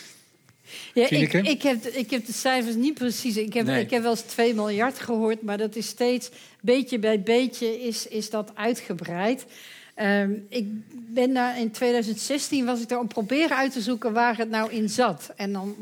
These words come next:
Speaker 1: dan had je aan de Griekse kant wat heel erg geklaagd van: "Ja, maar wij moeten door de bezuinigingen op Griekenland... mogen wij geen mensen in dienst
Speaker 2: Ja.
Speaker 1: nemen. Dus alleen maar voor zes maanden. Dan zijn ze net ingewerkt, moeten weer anderen. En daardoor lukt het niet."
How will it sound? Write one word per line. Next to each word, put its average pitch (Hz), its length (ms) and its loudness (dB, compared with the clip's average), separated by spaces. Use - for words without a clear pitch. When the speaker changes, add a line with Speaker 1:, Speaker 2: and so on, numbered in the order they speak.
Speaker 1:
dan 202 160 -8
had 202 140 -6
je 208 60 -8
aan 190 60 -6
de 196 80 -6
Griekse - 320 -6
kant 214 280 -4
wat 202 100 -6
heel 202 140 -4
erg 202 140 -6
geklaagd 202 500 -6
van: 185 200 -6
"Ja, 233 200 4
maar 180 160 -4
wij 196 160 2
moeten 214 300 2
door 196 160 2
de 190 100 0
bezuinigingen 208 760 0
op 208 140 -4
Griekenland... 220 540 0
mogen 202 240 -2
wij 185 180 -2
geen 196 180 -6
mensen 196 280 -4
in 196 80 -2
dienst 254 320 0
Speaker 2:
Ja. 226 120 2
Speaker 1:
nemen. 233 260 2
Dus 190 200 -2
alleen 202 260 2
maar 190 180 2
voor 190 140 -4
zes 190 260 -4
maanden. 254 420 2
Dan 240 100 -2
zijn 214 180 0
ze 202 60 0
net 208 160 0
ingewerkt, 190 400 -4
moeten 185 240 -6
weer 180 120 -8
anderen. 277 460 0
En 185 140 -4
daardoor 247 380 4
lukt 233 240 0
het 226 160 -2
niet." 226 240 -2